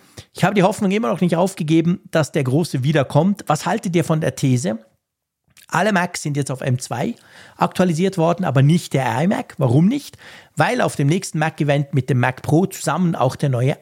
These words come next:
iMac siebenundzwanzig <laughs> vorgestellt wird. Und dann ganz viele Smileys hinten dran.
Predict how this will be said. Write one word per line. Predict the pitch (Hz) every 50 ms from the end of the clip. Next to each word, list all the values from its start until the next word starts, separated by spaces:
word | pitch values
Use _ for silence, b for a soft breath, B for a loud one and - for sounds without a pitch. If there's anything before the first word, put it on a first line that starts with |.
| -
iMac | 120 113 110 113 135 165 - -
siebenundzwanzig | - - 120 117 135 131 127 127 - - - 175 - - 165 135 -
<laughs> |
vorgestellt | - 147 131 165 165 139 - - - - 127 - -
wird. | 151 143 139
Und | - - - - - - - -
dann | 170 147 143
ganz | 156 165 165 -
viele | - 170 151 156
Smileys | 139 - - 147 165 190 196 165 143 -
hinten | 143 135 143 - 170 147
dran. | 147 143 151 170 220 247